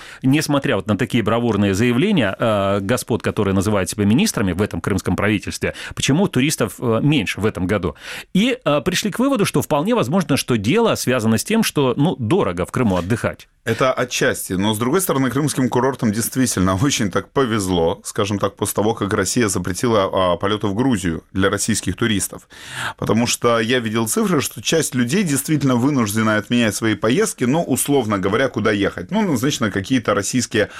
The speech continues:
Speaker 2: курорты или курорты территорий, которые подконтрольны Москве.
Speaker 1: А ты знаешь, вот я разговаривал на прошлой неделе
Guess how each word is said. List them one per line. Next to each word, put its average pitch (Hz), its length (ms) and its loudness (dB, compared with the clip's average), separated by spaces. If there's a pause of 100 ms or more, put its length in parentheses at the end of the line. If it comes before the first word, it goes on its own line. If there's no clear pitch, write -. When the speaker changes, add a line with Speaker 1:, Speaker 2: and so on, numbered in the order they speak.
(140)
Speaker 2:
курорты 143 460 0
или 107 220 2
курорты 113 600 0
территорий, 117 480 0
которые 120 280 2
подконтрольны 113 720 0 (240)
Москве. - 380 0
Speaker 1:
А 131 60 2
ты 147 80 0
знаешь, 208 220 0
вот 135 120 -2
я 180 100 0
разговаривал 131 560 0
на 117 220 2
прошлой 120 380 0
неделе 120 500 2